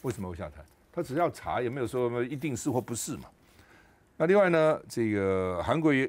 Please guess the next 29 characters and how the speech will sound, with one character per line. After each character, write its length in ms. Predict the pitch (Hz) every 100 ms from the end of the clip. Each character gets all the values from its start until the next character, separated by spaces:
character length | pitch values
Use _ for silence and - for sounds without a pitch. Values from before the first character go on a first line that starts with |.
| -
喊 260 | - 95 92
要 140 | 139 135
查 320 | 104 95 104
黄 220 | 107 131
捷 100 | 113
为 120 | 120
什 80 | 101
么 40 |
去 80 | 101
开 200 | 120 120
内 120 | 127
政 140 | 117 113
委 80 | 87
员 80 |
会 100 | 92
的 80 | 104
门 280 | 85 80 139
锁， 260 | - - - _ _ _ _ _ _
哦， 340 | 87 80 67 -
王 240 | 98 113
定 100 | 143
宇 80 | 110
说 200 | 90 104
：“你 80 | 92
是 180 | 85 110
转 240 | 95 - 85
移 100 | 117
焦 180 | 143 135
点。” 160 | 107